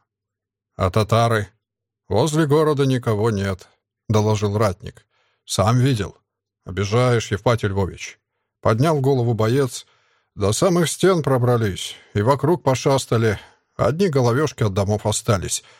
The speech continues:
да тела обгорелые на пепелище повсюду валяются.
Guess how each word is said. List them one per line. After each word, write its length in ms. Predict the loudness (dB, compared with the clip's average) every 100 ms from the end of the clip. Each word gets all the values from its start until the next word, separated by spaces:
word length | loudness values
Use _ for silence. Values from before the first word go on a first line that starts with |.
| _ _
да 160 | -4 -2
тела 320 | 2 2 2
обгорелые 680 | 2 0 2 2 0 0 -2
на 120 | -2
пепелище 560 | -4 -2 0 0 -2 -2
повсюду 460 | -2 -4 -6 -4
валяются. 640 | -2 -2 -4 -6 -12 -14